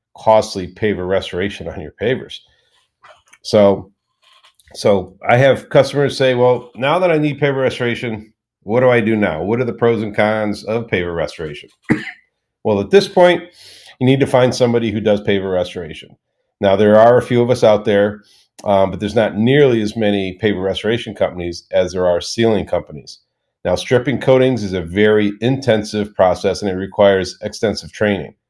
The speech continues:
The E P A has banned methyl chloride, which was one of the main ingredients in most strippers that were on the market, and that's what most companies use. So when the E P A banned methyl chloride, a lot of companies did away with stripping because it's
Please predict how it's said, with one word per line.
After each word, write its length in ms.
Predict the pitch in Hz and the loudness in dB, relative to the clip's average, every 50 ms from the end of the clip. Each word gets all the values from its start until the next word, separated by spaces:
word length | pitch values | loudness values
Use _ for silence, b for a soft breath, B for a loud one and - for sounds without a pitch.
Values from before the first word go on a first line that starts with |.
| _ _ _ _ _ _ _ _ - | _ _ _ _ _ _ _ _ -4
The 160 | 101 104 117 | 0 0 0
E 60 | 123 | 0
P 220 | 123 - 117 107 110 | 0 -2 0 2 2
A 140 | 120 131 110 | 2 2 0
has 180 | 110 104 92 | -2 -2 -2
banned 340 | 82 87 104 101 101 101 101 | -2 0 0 2 2 2 2
methyl 240 | 101 101 - 135 127 | 0 0 -2 -2 -4
chloride, 480 | - - 117 107 101 95 95 101 107 104 | 0 2 4 4 4 4 4 2 0 -4
which 160 | 104 - - | -6 -6 -6
was 220 | 104 92 82 - | -8 -8 -8 -6
one 180 | 101 98 101 101 | -2 0 0 0
of 80 | 101 | 0
the 80 | 90 90 | 0 -2
main 280 | 90 101 117 127 135 131 | -2 -2 -2 -2 -2 -2
ingredients 580 | 117 104 95 98 98 101 101 101 95 92 - | -4 -6 -4 -2 -2 0 0 -2 -4 -6 -8
in 200 | - 98 92 90 | -10 -8 -6 -2
most 200 | 90 98 107 104 | 0 0 0 0
strippers 400 | - - 110 104 - 107 101 85 | -2 -4 -4 -4 -2 -4 -4 -4
that 120 | 104 - - | -6 -6 -2
were 120 | 98 95 | 0 0
on 100 | 92 98 | 2 2
the 80 | 110 113 | 0 0
market, 460 | 113 101 90 87 - 110 117 113 - | 0 2 0 0 0 -2 -2 -2 -4
and 180 | 104 101 95 98 | -8 -6 -2 0
that's 200 | 101 101 - - | 0 -2 -2 -4
what 100 | 104 98 | -6 -2
most 240 | 98 101 101 - - | -2 -2 -2 -2 0
companies 540 | - 104 101 - - 90 87 85 80 85 | 0 0 0 -2 -6 -8 -8 -8 -6 -2
use. 440 | 104 120 127 113 78 - - - _ _ _ _ _ _ _ _ | -2 0 0 -2 -4 -6 -12 -20 _ _ _ _ _ _ _ _
So 180 | - - 95 92 | -8 -6 -4 -4
when 320 | 92 95 92 87 87 82 _ _ _ _ _ _ - | -4 -4 -6 -8 -12 -16 _ _ _ _ _ _ -4
the 200 | 92 101 90 87 | -2 0 0 0
E 140 | - 107 107 | 0 -2 -2
P 200 | 104 - - 113 | -2 0 2 2
A 100 | 104 101 82 73 | 2 2 2 2
banned 260 | 104 104 101 98 98 | 2 4 4 4 2
methyl 240 | 101 98 - 95 90 | 0 0 0 -2 -6
chloride, 640 | - - 143 147 147 139 104 95 90 90 90 - | -4 -2 2 4 6 8 8 6 6 4 2 0
a 100 | - 98 | -2 2
lot 180 | 98 101 101 98 | 4 4 4 4
of 80 | 95 | 2
companies 580 | - 113 101 - - 92 90 90 87 85 - - _ _ - 92 85 | 0 -2 -2 -2 -2 -4 -4 -4 -4 -6 -10 -14 _ _ -20 -12 -4
did 160 | 92 107 104 | -2 0 0
away 280 | 98 92 101 104 110 | 2 2 2 2 2
with 160 | 104 92 80 - | 2 -2 -6 -6
stripping 460 | - - 90 85 - 98 95 98 92 | -6 -4 -4 -4 -4 -6 -8 -6 -8
because 340 | 92 85 - 98 92 90 85 | -10 -8 -4 -4 -4 -4 -4
it's 360 | 82 76 - - - - | -8 -10 -10 -14 -16 -16